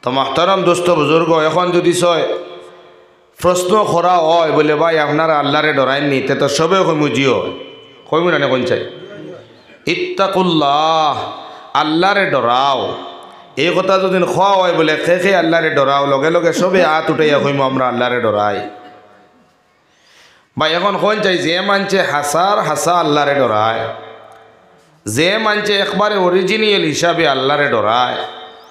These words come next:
এই মানছে কোনো দিন আল্লাহর নাফরমানে কাম করতে পারবো না। খুব কাছে আল্লাহরে ডরানেওয়ালা মানছে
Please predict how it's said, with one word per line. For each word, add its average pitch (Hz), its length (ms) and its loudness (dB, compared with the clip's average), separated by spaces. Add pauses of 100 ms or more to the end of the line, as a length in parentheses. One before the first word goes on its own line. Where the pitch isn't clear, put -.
(420)
এই 196 340 0
মানছে 185 440 -2
কোনো 196 340 0
দিন 175 300 0
আল্লাহর 165 380 0
নাফরমানে 147 680 0
কাম 135 220 -2
করতে 135 220 -2
পারবো 123 260 0
না। 110 80 -2
খুব 98 180 -4
কাছে 92 200 -8 (1200)
আল্লাহরে 180 480 0
ডরানেওয়ালা 190 680 2
মানছে 147 560 -2